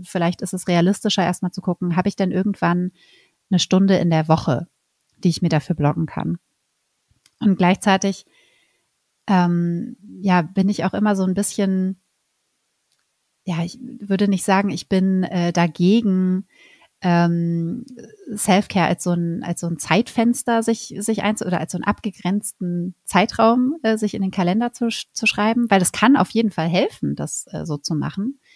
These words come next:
äh, und eben in kleinen Schritten zu gucken, wo kann ich denn, äh, ja, mir was, mir was einbauen, was mir gut tut. Ähm, aber ja, die Frage ist dann auch so ein bisschen,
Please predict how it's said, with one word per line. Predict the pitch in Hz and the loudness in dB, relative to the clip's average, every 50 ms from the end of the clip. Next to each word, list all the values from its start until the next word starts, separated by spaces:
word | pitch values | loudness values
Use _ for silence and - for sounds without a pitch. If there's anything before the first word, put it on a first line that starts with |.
| _ _ _ _ _ _ _ _ _ _ | _ _ _ _ _ _ _ _ _ _
äh, | 180 165 160 156 - | -2 0 0 0 -2
und | 170 160 - | -2 -4 -4
eben | 151 160 175 160 - | -4 -4 -4 -4 -4
in | - 185 170 156 | -2 -4 -4 -2
kleinen | - - 160 165 165 160 | 0 0 0 2 2 0
Schritten | - - 180 - - 165 | 0 -2 -4 -4 0 -2
zu | - - - | -2 -2 -2
gucken, | - 175 - - 160 151 - | -4 -6 -4 -4 -4 -4 -4
wo | 156 | -6
kann | - - 175 165 165 | -4 -2 0 0 0
ich | - - | 0 -2
denn, | 165 160 160 160 165 170 - _ _ _ _ _ _ _ _ _ _ _ | -2 -2 -2 -2 -2 -4 -8 _ _ _ _ _ _ _ _ _ _ _
äh, | _ 220 175 165 156 - 180 - 208 214 233 240 226 _ - | _ -4 -4 -2 -2 -4 -6 -10 -14 -16 -20 -20 -20 _ -2
ja, | 175 156 156 175 | 0 0 0 0
mir | 175 185 180 180 170 | 0 0 0 0 0
was, | 170 170 - - - | 0 -2 -4 -6 -8
mir | 175 170 175 175 175 175 170 | -6 -4 0 2 2 2 2
was | 175 - | 0 -2
einbauen, | - - 180 190 202 180 175 170 170 175 175 165 | 0 2 2 4 4 4 4 2 2 2 0 -2
was | 180 - - | -2 -4 -2
mir | 180 170 | -4 -4
gut | - - 190 - | -2 -4 -8 -10
tut. | - - 190 202 247 - - - _ _ _ _ _ _ _ _ _ | -8 -6 -4 -4 -4 -6 -12 -18 _ _ _ _ _ _ _ _ _
Ähm, | - 180 175 170 170 170 170 165 170 170 175 180 - _ _ _ _ _ _ _ _ _ _ _ _ _ _ _ _ _ _ _ _ _ _ _ _ _ _ _ | -2 0 0 2 2 0 0 -2 -2 -4 -4 -8 -10 _ _ _ _ _ _ _ _ _ _ _ _ _ _ _ _ _ _ _ _ _ _ _ _ _ _ _
aber | _ 233 208 190 208 196 185 190 - | _ 2 4 6 6 4 4 4 2
ja, | - 196 180 | 2 2 2
die | 170 185 | 2 0
Frage | - - - 196 202 208 | -4 0 2 2 2 2
ist | 190 190 - - | 0 0 2 2
dann | 175 196 - | 2 2 2
auch | 226 - | -2 0
so | - 220 | 0 0
ein | 214 208 | 2 2
bisschen, | 214 214 - - - 220 214 220 214 214 220 220 - _ | 2 0 -2 0 0 2 2 2 2 0 0 -2 -8 _